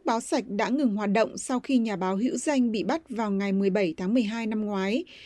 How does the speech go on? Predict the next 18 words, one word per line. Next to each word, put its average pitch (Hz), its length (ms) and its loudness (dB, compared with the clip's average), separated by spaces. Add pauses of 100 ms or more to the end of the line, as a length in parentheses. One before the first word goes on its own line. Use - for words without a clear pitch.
(280)
Ngay 285 160 4
sau 285 160 0
khi 277 260 2
ông 233 200 4
Hữu 240 180 2
Danh, 262 380 2
người 233 280 6
từng 214 200 -2
làm 202 160 -2
việc 208 260 0
cho 254 160 -2
một 208 160 -2
số 208 200 -2
tờ 269 160 4
báo 190 320 0
của 277 100 -4
nhà 196 180 0
nước, 233 280 2